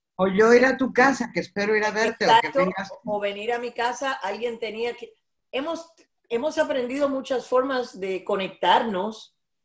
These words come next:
Speaker 2: aún estando lejos, y eso va a seguir hacia adelante.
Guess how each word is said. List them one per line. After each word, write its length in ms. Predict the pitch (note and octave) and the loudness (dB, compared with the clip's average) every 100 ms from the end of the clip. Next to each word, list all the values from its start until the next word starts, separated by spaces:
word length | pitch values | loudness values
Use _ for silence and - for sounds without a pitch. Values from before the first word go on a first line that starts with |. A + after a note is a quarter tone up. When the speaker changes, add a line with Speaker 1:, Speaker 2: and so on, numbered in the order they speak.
| _ - | _ -2
Speaker 2:
aún 280 | F3 G3 | 0 0
estando 400 | G3 - F#3 F#3 | -4 0 0 0
lejos, 400 | G#3+ C4+ G#3+ D#3 | 0 2 0 -2
y 80 | F3+ | -2
eso 340 | F#3 F3+ A3 - | -2 -2 -4 -2
va 80 | F3 | -2
a 40 | |
seguir 300 | F3 F3 F3 | -2 -2 0
hacia 200 | E3+ E3 | 0 -2
adelante. 580 | D3 D3 C#3+ - A#2+ | -2 -4 -6 -10 -14